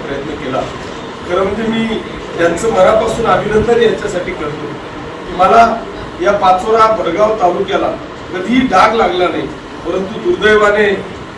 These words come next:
काहींनी तो डाग लावण्याचा प्रयत्न केला की आमच्या शेतकरी बांधवांचं, आम्ही अधिकारी असतील किंवा आम्ही लोकप्रतिनिधी म्हणून अथक प्रयत्न करून प्रशासनाकडून या शेतकऱ्यांना न्याय देण्याकरता काही अनुदान आपण या ठिकाणी आणलं आणि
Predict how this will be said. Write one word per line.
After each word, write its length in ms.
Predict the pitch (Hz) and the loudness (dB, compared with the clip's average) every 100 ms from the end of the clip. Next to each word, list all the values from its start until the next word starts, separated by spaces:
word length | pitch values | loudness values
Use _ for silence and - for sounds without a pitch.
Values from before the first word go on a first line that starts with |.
| - | -8
काहींनी 480 | 175 180 202 208 214 208 - - | -4 -4 -4 -4 -4 -4 -6 -8
तो 100 | 180 | 0
डाग 240 | 175 190 | 2 2
लावण्याचा 460 | 208 185 190 190 202 - | 2 0 -2 -2 -4 -4
प्रयत्न 320 | 170 170 - - | -2 -2 -4 -4
केला 160 | 170 196 196 | -2 -2 -2
की 60 | |
आमच्या 340 | 180 170 - 185 | -4 -4 -6 -6
शेतकरी 360 | 170 160 190 180 | -6 -8 -4 -2
बांधवांचं, 520 | 190 165 165 180 - 127 - - - - | 0 -2 0 -2 -2 -8 -10 -12 -14 -6
आम्ही 200 | 175 190 | -2 2
अधिकारी 520 | 240 240 208 220 220 233 | 4 4 2 0 2 2
असतील 340 | 233 - - | 2 -2 -8
किंवा 240 | - 214 208 | -4 0 0
आम्ही 220 | 208 214 | 0 -2
लोकप्रतिनिधी 720 | 202 190 190 185 196 190 185 | -2 -2 -4 -6 -4 -4 -4
म्हणून 260 | 160 170 143 - - - - | -2 -2 -4 -8 -14 -12 -6
अथक 340 | 175 - 247 233 | -4 0 0 0
प्रयत्न 360 | 190 214 208 226 | -2 -2 0 -2
करून 320 | 202 208 226 | -2 0 0
प्रशासनाकडून 960 | 226 190 214 208 208 202 202 202 220 214 | -2 -4 -2 -2 -2 -4 -4 -6 -6 -4
या 80 | 196 180 | -4 -4
शेतकऱ्यांना 540 | - - 202 190 202 214 | -8 -6 -6 -4 -2 0
न्याय 220 | 185 208 | 2 2
देण्याकरता 580 | 196 180 180 170 139 135 - - - - - | 2 0 -2 -4 -6 -6 -6 -8 -12 -12 -4
काही 140 | 185 | 0
अनुदान 380 | 190 196 208 214 | 2 2 2 2
आपण 300 | 185 190 180 | 0 -2 -2
या 100 | 175 | -2
ठिकाणी 340 | 160 170 170 | -2 -4 -2
आणलं 300 | 156 147 156 - 143 - - - | -2 -2 -4 -8 -10 -14 -14 -8
आणि 220 | 170 214 | -6 -4